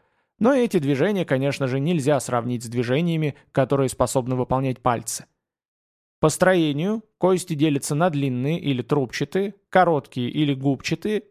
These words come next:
и плоские. Длинные, трубчатые кости образуют конечности и участвуют в образовании суставов. Они имеют цилиндрическую или трёхгранную форму, их длина значительно больше ширины.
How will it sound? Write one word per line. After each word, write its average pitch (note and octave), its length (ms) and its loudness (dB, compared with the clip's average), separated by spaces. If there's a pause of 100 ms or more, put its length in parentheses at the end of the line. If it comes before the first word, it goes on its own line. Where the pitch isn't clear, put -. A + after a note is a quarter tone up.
и C#3+ 80 0
плоские. - 600 -2 (520)
Длинные, E3+ 540 2 (140)
трубчатые E3+ 560 0
кости D3+ 460 -2 (180)
образуют C#3 480 2
конечности - 840 -4 (140)
и D3 40 2
участвуют C3+ 600 0
в C3 60 0
образовании A#2+ 540 0
суставов. C3+ 600 -4 (380)
Они B3 340 2
имеют F#3 420 0
цилиндрическую F3+ 840 -2
или F3+ 120 2
трёхгранную C#3 680 0
форму, B2 500 -4 (220)
их G3+ 200 2
длина D3 340 0
значительно C#3 520 -2
больше A#2 320 -4
ширины. D3 480 -6